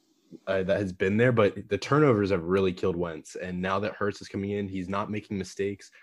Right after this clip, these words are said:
and they're being able to run design runs and get that as an added element to the offense. It's done especially good because those weapons have not been great. I mean, Rager's been disappointing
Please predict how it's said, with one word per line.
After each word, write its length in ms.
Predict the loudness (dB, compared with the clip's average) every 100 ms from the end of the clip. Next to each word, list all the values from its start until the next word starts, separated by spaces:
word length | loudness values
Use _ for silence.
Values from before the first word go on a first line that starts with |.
| _ _
and 80 | -4
they're 80 | 0
being 200 | 0 0
able 140 | -2
to 60 | 0
run 180 | 0
design 360 | 0 -2 0 0
runs 540 | 0 0 0 -6 -10 -18 -20 _
and 200 | -12 -10
get 180 | -10 -6
that 220 | -4 -4 -8 _
as 220 | -10 -8 -8
an 120 | -8
added 300 | -4 -4 -4
element 320 | -6 -6 -8 -10
to 80 |
the 80 | -10
offense. 420 | -10 -6 -6 -8 -10 _ _ _
It's 200 | -8 -6
done 280 | 0 0 0 -4 _ -18
especially 340 | 0 2 2
good 180 | -2 0
because 280 | 0 0 0
those 160 | -2 0
weapons 580 | -2 0 -2 -2 -6 _ _ _
have 220 | -2 0
not 180 | 0 0
been 160 | -4
great. 200 | -2 -2
I 60 | -2
mean, 200 | -4 -2
Rager's 400 | 0 0 0 0
been 160 | 0 -2
disappointing 720 | -4 -6 -4 -4 -4 -8 -12